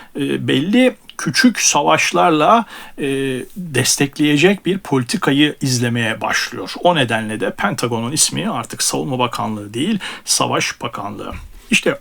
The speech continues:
o saldıracağı ülkelerden biri, daha doğrusu önüne hedef koyduğu, gözünü kestirdiği ülke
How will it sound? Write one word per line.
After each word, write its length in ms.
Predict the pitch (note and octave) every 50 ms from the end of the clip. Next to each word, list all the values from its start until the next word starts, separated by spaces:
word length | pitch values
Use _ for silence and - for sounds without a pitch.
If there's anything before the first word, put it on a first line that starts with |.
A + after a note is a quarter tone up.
| - -
o 220 | C4 C#4 B3+ - -
saldıracağı 760 | - - - G#3+ F#3+ F3+ D#3+ C#3+ C3+ B2 A#2 B2+ B2 A#2+ B2 A#2+ - - - - -
ülkelerden 720 | F3 F3+ - - E3 D3+ C#3 C#3 B2+ A2+ A#2 A2 A2+ A2
biri, 300 | B2+ D3+ D3+ B2 A#2+ C3+
daha 220 | B2 A2 - E3 D#3+
doğrusu 400 | D#3+ C#3 B2+ A#2 - - - -
önüne 320 | C3+ C3+ C3 C3+ D#3 F3+ - - - - - _
hedef 360 | - - B2+ D3+ E3+ - -
koyduğu, 480 | - - C#3 A#2 A2+ A2+ A2 B2 D3+ C#3
gözünü 420 | B2 B2+ B2+ C3 D3 C#3 C#3 - - -
kestirdiği 600 | - C3 B2 - - - - A2+ G#2 A2 A2 -
ülke 440 | G#3+ F#3 D3 A#2+ - - C#3+ F3+